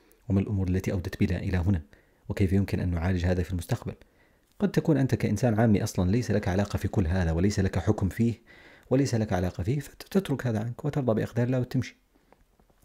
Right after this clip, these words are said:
لكن من هو مهتم في الجانب الفكري يفكر ويراجع و، و، ولا ي-، يلتزم العنتريات الفارغة،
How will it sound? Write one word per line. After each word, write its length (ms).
لكن 220
من 100
هو 80
مهتم 300
في 80
الجانب 280
الفكري 380
يفكر 460
ويراجع 540
و، 320
و، 100
ولا 340
ي-، 540
يلتزم 380
العنتريات 560
الفارغة، 460